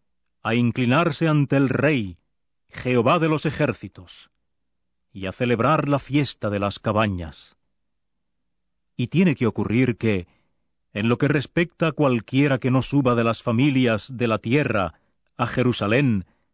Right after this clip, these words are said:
a inclinarse ante el Rey, Jehová de los ejércitos, aún sobre ellos no ocurrirá lluvia fuerte.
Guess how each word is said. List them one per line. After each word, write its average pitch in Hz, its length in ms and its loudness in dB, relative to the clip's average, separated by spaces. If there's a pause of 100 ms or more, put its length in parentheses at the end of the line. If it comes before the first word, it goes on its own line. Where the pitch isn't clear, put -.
(480)
a 123 100 2
inclinarse 135 680 2
ante 131 260 2
el 107 100 0
Rey, 117 480 0 (540)
Jehová 123 460 2
de 127 80 0
los 117 160 0
ejércitos, 135 840 -2 (760)
aún 151 420 2
sobre 135 400 2
ellos 123 440 0
no 123 360 0
ocurrirá 135 560 0
lluvia 113 360 0
fuerte. 98 540 -4